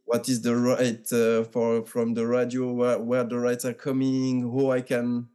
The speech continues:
create a kind of little security that allow me to still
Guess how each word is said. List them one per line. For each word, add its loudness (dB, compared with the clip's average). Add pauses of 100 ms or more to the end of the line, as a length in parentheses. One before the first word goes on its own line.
(400)
create 2
a -2
kind 0
of 0 (160)
little 0
security -2
that 0
allow 2
me 2
to 0
still -2